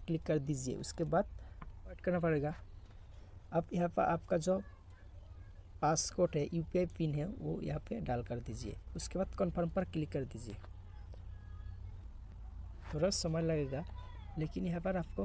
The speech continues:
कैशबैक भी मिलेगा ज़रूर। देख सकते हैं यहाँ पर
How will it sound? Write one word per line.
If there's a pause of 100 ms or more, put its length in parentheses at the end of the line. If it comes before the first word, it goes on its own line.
(120)
कैशबैक
भी
मिलेगा (120)
ज़रूर। (960)
देख
सकते
हैं
यहाँ
पर